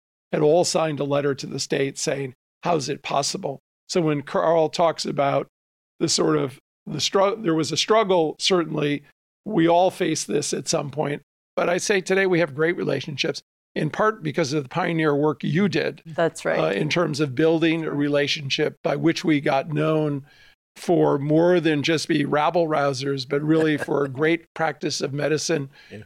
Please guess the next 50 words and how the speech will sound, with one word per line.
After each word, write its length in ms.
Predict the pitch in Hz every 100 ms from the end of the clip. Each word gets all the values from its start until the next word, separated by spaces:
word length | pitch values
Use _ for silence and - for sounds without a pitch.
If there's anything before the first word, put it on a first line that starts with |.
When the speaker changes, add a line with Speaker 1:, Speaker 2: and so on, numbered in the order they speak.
| -
Speaker 1:
which 200 | 165 -
you 100 | 185
did. 240 | 196 202
And 100 | 190
I 80 | 196
think, 280 | - 196 - 170
uh, 180 | 165 160
physicians 560 | 180 151 190 196 165
who 100 | 180
are 60 | 160
listening 340 | 160 - 160
here, 320 | 165 190 165 - - _ _ _
uh, 220 | - - 151
this 280 | 156 160
is 160 | 170 151
a 100 | 151
true 220 | - 175
champion, 600 | 175 165 143 165 147 147
seven 320 | 135 170 151 160
days 220 | 160 151
a 40 |
week, 200 | 165 160
Margaret. 340 | 165 160 - - _ _ _
Speaker 2:
Well, 240 | 240 269 254
and 180 | 220 220
I 100 | 214
think, 300 | 233 220 - -
uh, 220 | 190 180 180
it's 220 | 196 -
important 460 | 202 185 220 214 185
to 100 | 196
note 300 | 175 170 160
that 240 | 160 156 - - - _ -
how 340 | - 214 214 208
Carl 580 | - 180 156 156 156 _ -
earned 260 | 175 170
that 140 | 160 156
respect. 480 | 156 - 160 151
Of 100 | 180
course, 260 | - 190 -
you 80 | 175
were 100 | 170
already 260 | 170 156
known 240 | 151 160 151
to 100 | 160
many 220 | 151 151
people 440 | - 160 - 151
from 280 | 151 165 156
Speaker 3:
Yeah. 60 | 156
Speaker 2:
doing 400 | 160 156 151